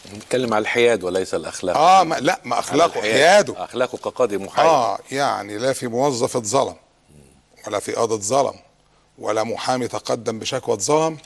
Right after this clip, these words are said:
Speaker 2: وآخر يوم لقيته جاي، لا زلت أذكرها،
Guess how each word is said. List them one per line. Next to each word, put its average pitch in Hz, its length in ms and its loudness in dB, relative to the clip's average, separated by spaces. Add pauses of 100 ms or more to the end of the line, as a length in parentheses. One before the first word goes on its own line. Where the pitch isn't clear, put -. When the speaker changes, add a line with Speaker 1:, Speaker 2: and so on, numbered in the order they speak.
(580)
Speaker 2:
وآخر 147 600 -2
يوم 156 480 -4 (380)
لقيته 123 420 -6
جاي، 131 260 -2
لا 113 100 0
زلت 131 280 -4
أذكرها، 107 440 -6